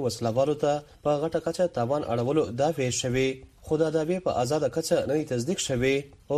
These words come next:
په سیمه کې تازه د بد امنۍ پیښې چې سیوا شوي دي، دا په ګوته کوي چې وسلوال یا خاموش شوي وو یا خوندي ځایونو ته انتقال شوي وو او بیا موقع ترلاسه کېدو سره بیا فعاله شوي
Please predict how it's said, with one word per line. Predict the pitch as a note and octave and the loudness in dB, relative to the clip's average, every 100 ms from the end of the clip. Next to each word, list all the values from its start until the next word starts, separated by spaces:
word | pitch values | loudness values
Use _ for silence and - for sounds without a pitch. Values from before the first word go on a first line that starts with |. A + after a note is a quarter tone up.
| D3+ | 2
په | D#3+ D#3 | 0 0
سیمه | F3 F3 | 0 2
کې | F3+ C#3+ | 0 0
تازه | B2+ E3+ | 0 0
د | D#3 | 2
بد | B2+ - | 0 0
امنۍ | B2+ D3 D3+ | 0 -2 0
پیښې | D3+ - E3+ - | -2 0 0 -2
چې | B2 - | -6 -2
سیوا | A#2+ B2 B2 | 0 0 0
شوي | D3+ E3+ | 0 2
دي، | F3 E3+ - - C3 | 2 0 -4 -2 0
دا | C#3+ | 0
په | C3+ | -2
ګوته | C#3+ C#3 | -2 -2
کوي | C#3 E3 | 0 -2
چې | F3 C3+ | 0 -2
وسلوال | A2+ B2+ B2 D3+ C#3 | 0 0 0 2 0
یا | A#2+ | 0
خاموش | A#2+ A#2 A#2+ - | 0 0 0 0
شوي | D3+ D#3 | 0 4
وو | E3 E3 - - - D3+ | 2 2 -4 -20 -2 0
یا | D#3 | 2
خوندي | D#3+ E3 F#3 A#2+ | 0 0 -2 0
ځایونو | C3 D#3+ D#3+ | 0 0 0
ته | B2 | -2
انتقال | B2+ C3 - - - | -4 -2 -2 0 0
شوي | C3 B2 | 0 2
وو | C3+ C#3 C#3 - - | 2 0 -2 -10 -2
او | C#3+ D3 | 0 2
بیا | E3 E3 | 2 4
موقع | D#3+ F3 F3+ | 2 0 0
ترلاسه | D3+ A#2+ B2+ | 0 0 0
کېدو | B2 C#3 E3 C#3 | -2 0 2 2
سره | D3+ E3 C3 D#3 | 2 0 0 2
بیا | F3 - - | 2 0 0
فعاله | B2+ C#3 F3+ | 2 2 0
شوي | D#3 C3+ | 0 -2